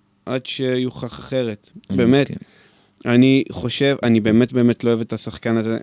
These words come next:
Speaker 1: עד עכשיו, את הסגנון משחק שלו. יש בו משהו מאוד, מאוד לא חכם על המגרש.
Speaker 2: הזכרת את בכר. בכר, לטוב ולרע,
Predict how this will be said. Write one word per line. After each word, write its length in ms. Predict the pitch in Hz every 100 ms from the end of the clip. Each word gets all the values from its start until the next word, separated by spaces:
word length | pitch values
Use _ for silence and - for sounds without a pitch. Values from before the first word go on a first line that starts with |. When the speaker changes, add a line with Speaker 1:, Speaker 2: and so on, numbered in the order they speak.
| - 107
Speaker 1:
עד 120 | 113
עכשיו, 380 | 120 110 110 104
את 120 | 107
הסגנון 420 | 101 - 110 120
משחק 320 | 117 - 113
שלו. 280 | 113 107 104 - _ _ -
יש 100 | -
בו 120 | 127
משהו 560 | 123 - 127 120 110 - - -
מאוד, 640 | 110 104 104 - 127 139
מאוד 300 | 117 120 117
לא 60 | 120
חכם 380 | 117 - 120
על 80 | 113
המגרש. 520 | 101 101 123 104 - - _ _ _ _ _ -
Speaker 2:
הזכרת 340 | - 135 131
את 140 | 131 107
בכר. 360 | 117 107 107 -
בכר, 500 | 98 127 139 165 170 - - _ - -
לטוב 280 | 98 127 113
ולרע, 400 | 120 117 113 147